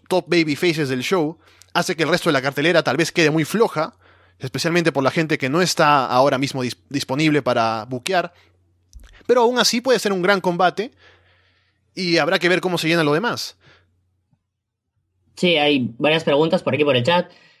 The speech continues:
Speaker 2: que están preguntando sobre qué opinan de que no le quieran dar alta a Daniel Bryan o cuál es el rol de The Rock. Y mucha gente, a partir de cosas como estas,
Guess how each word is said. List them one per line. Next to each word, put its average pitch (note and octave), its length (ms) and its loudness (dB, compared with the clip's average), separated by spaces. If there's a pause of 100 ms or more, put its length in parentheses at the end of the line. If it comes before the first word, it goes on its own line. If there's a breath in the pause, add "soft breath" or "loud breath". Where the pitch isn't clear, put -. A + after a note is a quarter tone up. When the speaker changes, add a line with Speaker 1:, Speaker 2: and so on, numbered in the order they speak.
(320 soft breath)
Speaker 2:
que C3 340 0
están C#3 220 -2
preguntando C#3+ 800 0
sobre A#2+ 840 2 (140)
qué - 80 0
opinan E3 460 0
de C#3 100 0
que C#3+ 80 0
no C#3+ 60 2
le C#3 100 0
quieran C#3 160 -2
dar C3 100 0
alta B2+ 220 0
a - 40 -2
Daniel A#2 180 -2
Bryan E3 300 0
o A#2+ 140 -2
cuál D3+ 200 2
es D3+ 100 -4
el B2+ 480 0
rol D3 220 2
de C3+ 80 2
The B2 100 2
Rock. F3 260 0 (720 loud breath)
Y C#3 220 -2
mucha E3+ 240 0
gente, G3 440 0
a C3+ 80 -8
partir C#3 280 -2
de C#3 480 2
cosas D#3 180 -6
como E3+ 200 0
estas, G#3+ 260 -2